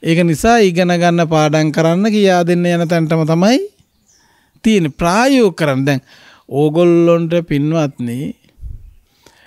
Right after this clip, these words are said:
මේක බුදුහාමුදුරුවෝ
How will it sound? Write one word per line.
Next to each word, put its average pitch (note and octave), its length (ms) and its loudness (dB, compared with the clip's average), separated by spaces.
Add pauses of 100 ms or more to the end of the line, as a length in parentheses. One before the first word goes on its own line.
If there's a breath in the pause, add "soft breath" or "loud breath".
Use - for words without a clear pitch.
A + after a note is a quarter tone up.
(180 soft breath)
මේක D#3 480 0 (1400)
බුදුහාමුදුරුවෝ F3+ 1200 2